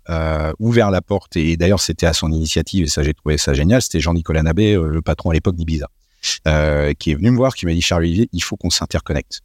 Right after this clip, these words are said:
Génial. Les autres, euh, ça, c'est, on a honnêtement ouvert le capot, euh, sur, chez des cabinets qui nous ont ouvert la porte pour regarder, euh,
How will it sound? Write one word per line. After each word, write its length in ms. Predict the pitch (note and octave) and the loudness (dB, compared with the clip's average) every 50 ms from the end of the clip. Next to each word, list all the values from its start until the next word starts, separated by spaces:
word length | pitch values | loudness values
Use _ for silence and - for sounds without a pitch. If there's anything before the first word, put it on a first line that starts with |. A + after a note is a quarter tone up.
| _ | _
Génial. 320 | - - - G2 F2+ D2 - - _ _ - | -4 0 2 2 2 0 -2 -6 _ _ -6
Les 140 | - F2+ G2 | -2 0 2
autres, 260 | D3 D#3+ - - _ _ _ _ _ - | 2 0 0 -4 _ _ _ _ _ -4
euh, 200 | D#2 D#2 D2+ D#2+ | -2 -2 -2 -2
ça, 380 | E2+ - - F2 E2 D#2+ D#2 D#2+ | -2 -2 0 0 0 2 0 0
c'est, 180 | - - F#2 | 0 0 0
on 160 | D#2 E2 F#2 | 2 4 4
a 120 | F2 F2 - - - | 2 2 0 -2 -2
honnêtement 460 | - G2+ G2+ F#2+ - A2+ B2 C3+ C3+ - | 0 0 0 2 2 2 2 2 2 0
ouvert 260 | G#2 G2 F#2 G2+ G2+ | 0 2 2 2 2
le 100 | F#2+ E2+ | 2 0
capot, 480 | F2 - E2 E2+ - B2 C3 C#3 E3 F#3+ A#2 | 0 0 -2 0 0 0 0 0 0 -2 -2
euh, 480 | E2+ E2 E2 E2 E2 E2 E2 E2 E2 D#2 | -2 -2 0 0 0 0 0 0 0 -2
sur, 440 | - - - - G2+ F#2+ F#2+ F2 F2 | -2 -4 -4 0 0 2 2 2 2
chez 260 | E2+ - - - B2+ | 0 0 0 2 2
des 100 | A#2 A2 | 2 2
cabinets 320 | F#2+ - G2+ G2 G2 G#2 G#2 | 2 2 2 2 2 2 0
qui 160 | - - D2+ | -2 -4 -4
nous 160 | D2+ D2+ F2 | -2 0 2
ont 60 | G2+ | 2
ouvert 160 | G2 F2+ E2+ | 2 2 2
la 80 | E2 D#2+ | 0 0
porte 240 | - - B2+ - - - _ _ _ _ | 0 -2 -4 -4 -8 -16 _ _ _ _
pour 120 | - D#2+ | -2 -2
regarder, 420 | D#2 D2 D#2 D#2 E2 G2+ B2 B2 G#2+ | 0 2 2 2 4 4 4 4 4
euh, 120 | F2 E2 | 2 0